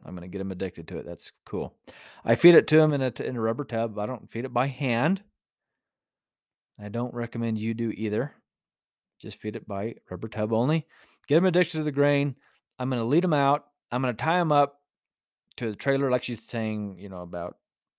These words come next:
one of my mules, Rain, who, who is now a two-year-old. We no longer do this. And yes, she ties by herself.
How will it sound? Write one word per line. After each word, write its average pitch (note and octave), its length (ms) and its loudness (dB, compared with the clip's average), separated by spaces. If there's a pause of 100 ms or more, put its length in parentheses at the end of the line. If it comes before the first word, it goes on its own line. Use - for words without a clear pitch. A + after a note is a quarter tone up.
(180)
one G#2 200 -12
of F#2+ 180 -14
my F#2 220 -8
mules, F2+ 420 -8
Rain, F2+ 500 -4
who, G#2+ 180 -10
who A2+ 160 -2
is G2 80 0
now G2 200 0
a F#2 40 -4
two-year-old. F#2+ 360 -4
We F#2+ 80 -4
no G2 160 -4
longer F#2 240 -6
do F2 160 -8
this. E2+ 200 -10
And F#2+ 100 -4
yes, F#2 140 -4
she F2+ 140 -10
ties F2 220 -10
by - 100 -6
herself. F2+ 300 -10